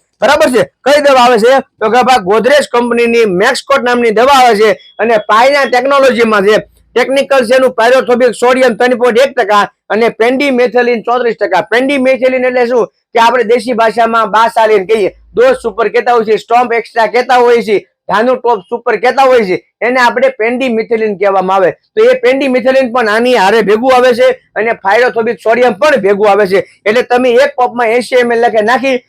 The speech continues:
તમે આનો ઉપયોગ કરી શકો છો. હવે બીજા નંબરમાં કે કપાસ તમે વાવી દીધો છે, કપાસ વાવ્યા પછી તમારે ખર્ચ શું છે, નિંદામણ શું છે, ઘાસ શું છે, તો તમારે ધાનુકા કંપનીનું Dozo Max આવે છે. કપાસ તમારો બે દિનો, પાંચ દિનો, દસ દિનો, પંદર દિનો છો હોય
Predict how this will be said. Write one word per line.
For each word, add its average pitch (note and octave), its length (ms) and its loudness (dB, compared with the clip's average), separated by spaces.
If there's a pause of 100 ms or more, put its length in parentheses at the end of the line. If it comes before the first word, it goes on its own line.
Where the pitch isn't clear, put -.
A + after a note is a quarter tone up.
(140)
તમે A#3+ 260 0
આનો A3+ 340 0
ઉપયોગ A#3+ 440 0
કરી A3+ 300 0
શકો G3 300 -2
છો. G#3 220 0 (360)
હવે G#3 100 0
બીજા A#3 280 0
નંબરમાં C4+ 480 2 (180)
કે A3+ 80 0 (100)
કપાસ C4 320 2
તમે B3+ 240 0
વાવી C4+ 300 2
દીધો C4 220 0
છે, G#3+ 120 -2
કપાસ C4 400 0
વાવ્યા A#3+ 540 2
પછી C#4+ 320 0
તમારે C#4 300 2
ખર્ચ B3+ 300 0
શું B3+ 160 -6
છે, C4 140 0 (260)
નિંદામણ C4 480 0
શું A#3 140 -2
છે, A3 60 2 (120)
ઘાસ A#3+ 280 2
શું C#4+ 200 0
છે, A#3 100 2 (360)
તો B3+ 160 2
તમારે B3 340 2
ધાનુકા C4 420 0
કંપનીનું B3 500 0
Dozo B3+ 320 2 (120)
Max A#3 200 -2
આવે A#3 220 2
છે. F#3 80 0 (280)
કપાસ B3+ 300 0
તમારો B3 280 -2
બે A3 200 2
દિનો, B3 240 -2
પાંચ A#3 280 -2
દિનો, A#3+ 220 -2
દસ A#3 240 0
દિનો, A3+ 220 -4
પંદર B3 300 -2
દિનો A#3+ 200 -2
છો C4 120 -2
હોય C#4+ 280 4